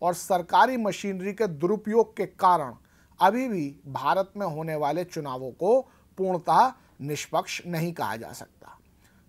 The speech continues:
चुनाव आयोग को चुनावों को निष्पक्ष बनाने के लिए और अधिक प्रयास करने की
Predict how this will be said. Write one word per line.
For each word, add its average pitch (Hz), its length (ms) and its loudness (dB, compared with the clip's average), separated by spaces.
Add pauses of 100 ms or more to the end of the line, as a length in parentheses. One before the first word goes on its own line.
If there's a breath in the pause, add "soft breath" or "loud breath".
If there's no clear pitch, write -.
(140 soft breath)
चुनाव 180 380 6
आयोग 185 320 4
को 220 360 2 (180)
चुनावों 170 400 -2
को 196 140 -2
निष्पक्ष 170 580 -2
बनाने 143 440 -6
के 135 140 -10
लिए 175 340 -4 (400 soft breath)
और 220 240 6
अधिक 208 360 0
प्रयास 160 380 0
करने 151 280 -8
की 175 160 -8